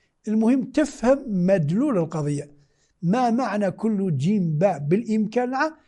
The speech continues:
يعني التواجد الصدقي ليس بمستحيل. اتفقنا؟ اتفقنا. القضية الكبرى سالبة لاختلاف الكيف، لأن من شروط الشكل الثاني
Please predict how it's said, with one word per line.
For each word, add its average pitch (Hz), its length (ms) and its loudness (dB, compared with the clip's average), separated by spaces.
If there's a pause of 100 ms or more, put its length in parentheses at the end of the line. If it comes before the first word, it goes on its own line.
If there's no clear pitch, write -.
(140)
يعني 208 240 -2
التواجد 214 800 2
الصدقي 233 640 -2
ليس 214 400 0
بمستحيل. 208 680 -4 (760)
اتفقنا؟ 233 640 0 (180)
اتفقنا. - 400 -10 (1400)
القضية 254 420 6
الكبرى 226 540 4
سالبة 185 760 4
لاختلاف 190 560 2
الكيف، 190 640 -6 (440)
لأن 156 220 -4
من 160 120 -2
شروط 190 300 0
الشكل 190 320 -6
الثاني 196 680 -4